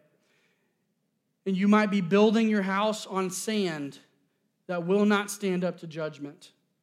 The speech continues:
You might think that being a good person will get you through,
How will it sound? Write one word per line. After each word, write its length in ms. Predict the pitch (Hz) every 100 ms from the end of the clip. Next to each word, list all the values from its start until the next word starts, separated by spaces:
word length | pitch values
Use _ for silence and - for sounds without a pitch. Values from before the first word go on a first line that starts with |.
| _ _ _ _
You 140 | 208 214
might 200 | 220 220
think 240 | 220 220
that 160 | 214 175
being 200 | 208 226
a 60 |
good 240 | 190 233 180
person 600 | 226 233 - 202 175 - _ _ _ _ _ _ _ _ _ _ _ _ _ _ _ _
will 100 | 190
get 200 | 180 220 214
you 120 | 208
through, 540 | - 214 226 185 170